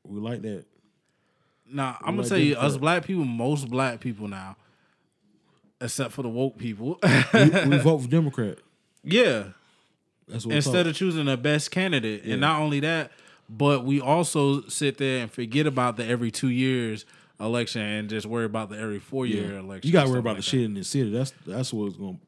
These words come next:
Speaker 1: that's what really
Speaker 2: That's
Speaker 1: pop.
Speaker 2: true. So let me ask you this.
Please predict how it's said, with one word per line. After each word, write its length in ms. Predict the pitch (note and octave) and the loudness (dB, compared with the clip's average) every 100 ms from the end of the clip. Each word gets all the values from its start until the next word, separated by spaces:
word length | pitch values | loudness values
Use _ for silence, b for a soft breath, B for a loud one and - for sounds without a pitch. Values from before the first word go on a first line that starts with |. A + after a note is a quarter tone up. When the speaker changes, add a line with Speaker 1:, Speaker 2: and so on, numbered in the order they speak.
| - | -10
Speaker 1:
that's 200 | B2+ A#2 | -8 -6
what 80 | |
really 160 | G#2 G#2 | -6 -6
Speaker 2:
That's 160 | A#2 A#2+ | -6 -6
Speaker 1:
pop. 80 | A2 | -6
Speaker 2:
true. 220 | F#3 C3+ F#2+ b b b b b _ _ _ _ _ _ _ _ _ - - | -6 -8 -14 b b b b b _ _ _ _ _ _ _ _ _ -20 -18
So 140 | G2+ B2 | -12 -8
let 120 | C3+ | -4
me 80 | C#3 | -4
ask 180 | C3 | -4
you 60 | B2+ | -8
this. 240 | A2 F#2 | -10 -12